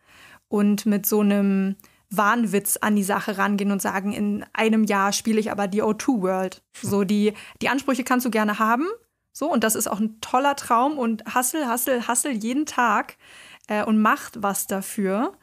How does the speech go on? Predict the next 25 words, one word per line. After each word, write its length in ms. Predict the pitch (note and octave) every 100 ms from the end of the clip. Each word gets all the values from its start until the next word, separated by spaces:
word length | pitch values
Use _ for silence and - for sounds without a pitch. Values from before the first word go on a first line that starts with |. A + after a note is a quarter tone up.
| _ _
weil 260 | G#3 G3
es 140 | G3+ -
wird 120 | A3
dir 100 | G#3
halt 140 | G#3
nichts 200 | G#3+ G3+
geschenkt 320 | - - B3 B3+
in 80 |
dieser 240 | F#3+ F3+ F3+
Welt. 400 | F#3 F#3+ C#4+ - _ - - - _ -
Ähm, 340 | G3 F#3+ F#3 -
aber 260 | G3 G#3
du 80 | G#3+
musst 240 | G#3 G#3+ -
eben 180 | G#3+ G#3
auch 100 | G#3
realistisch 460 | G#3 A#3+ - C#4+
sein, 420 | - G3 G3+ A#3
weil 480 | F#3+ F#3+ G#3+ C4 C#4 - _ - _ _ _ _ _
mit 460 | C4+ G#3 G#3 - _ -
solcher, 1040 | G#3 G#3+ A3+ B3+ - A3 G#3 G3+ G3+ G3+
mit 120 | G#3+ G#3+
einem 120 | A3
solchen 320 | G#3+ A#3 A3+
Traum 680 | - - A#3 B3+ B3 C#4